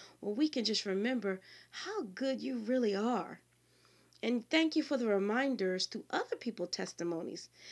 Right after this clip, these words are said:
that we can celebrate and honor your power and your might, and that we can't do any of this in our own strength. Ladies, I need you to remember that because of these bow down moments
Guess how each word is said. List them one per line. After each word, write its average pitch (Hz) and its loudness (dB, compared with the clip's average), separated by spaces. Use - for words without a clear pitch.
that 196 0
we 262 2
can 262 2
celebrate 214 2
and - -2
honor 214 2
your 240 4
power 254 -2
and 220 8
your 214 6
might, 208 2
and 226 0
that 262 6
we 320 6
can't 349 0
do 233 0
any 339 6
of 294 2
this 254 0
in 226 4
our 196 4
own 190 2
strength. 165 -2
Ladies, 240 2
I 285 2
need 247 2
you 208 4
to 190 4
remember 190 2
that 180 -2
because 302 2
of 208 2
these 214 2
bow 208 4
down 202 2
moments 208 -2